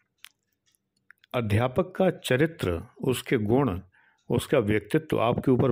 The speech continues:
बहुत ज़्यादा छाप छोड़ते हैं। यदि अध्यापक आपको गांव की बोली में और जोकर की तरह हंस-हंस के, आप आईएएस का क्लास कर रहे हैं, कपिल शर्मा शो नहीं देख रहे हैं, आईएएस का क्लास कर रहे हैं,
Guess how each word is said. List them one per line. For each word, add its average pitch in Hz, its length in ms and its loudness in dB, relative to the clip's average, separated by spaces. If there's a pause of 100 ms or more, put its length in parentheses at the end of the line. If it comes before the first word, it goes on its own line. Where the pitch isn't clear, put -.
बहुत 123 340 -2
ज़्यादा 107 280 0
छाप - 360 -4
छोड़ते 101 400 -4
हैं। 92 140 -12 (1080)
यदि 139 240 2
अध्यापक 127 520 0
आपको 139 300 0
गांव 120 300 2
की 151 100 2
बोली 127 300 2
में 127 280 2
और 120 240 0
जोकर 117 360 2
की 139 120 0
तरह 120 280 0
हंस-हंस 117 360 -2
के, 117 200 0 (1200)
आप 165 340 -2 (500)
आईएएस 123 360 2
का 156 120 -2
क्लास 110 300 0
कर 101 140 0
रहे 101 180 2
हैं, 131 100 0
कपिल 123 280 0
शर्मा 123 360 2
शो 127 200 2
नहीं 117 200 2
देख 107 220 0
रहे 92 100 -2
हैं, 90 180 -8 (1800)
आईएएस 123 340 0
का 110 100 -2
क्लास 95 300 -2
कर 92 120 -4
रहे 90 180 -6
हैं, 90 100 -10